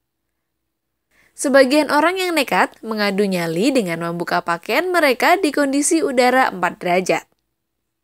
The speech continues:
Hal ini bukan hanya dilakukan oleh pria, namun juga wanita yang nekat hingga membuka pakaian dalamnya. Angin dingin ini akan tetap berada di Taiwan hingga Selasa mendatang.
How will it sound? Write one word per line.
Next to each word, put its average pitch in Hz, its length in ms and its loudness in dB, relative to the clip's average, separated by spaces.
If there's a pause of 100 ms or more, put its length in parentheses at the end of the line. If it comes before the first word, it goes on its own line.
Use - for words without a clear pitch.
(360)
Hal 285 160 2
ini 330 240 0
bukan 277 320 0
hanya 262 240 0
dilakukan 240 640 0
oleh 190 240 -4
pria, 196 640 -2
namun 180 480 -4
juga 247 240 2
wanita 190 480 -2
yang 277 240 -2
nekat 302 400 -4
hingga 339 320 -2
membuka 277 560 -2
pakaian 185 400 -8
dalamnya. 170 520 -2 (1500)
Angin 302 320 -2
dingin 277 320 0
ini 202 320 -2
akan 190 320 -6
tetap 180 240 -6
berada 170 320 -2
di 170 80 -6
Taiwan 165 480 -4
hingga 226 280 -4
Selasa 202 440 0
mendatang. 180 640 -2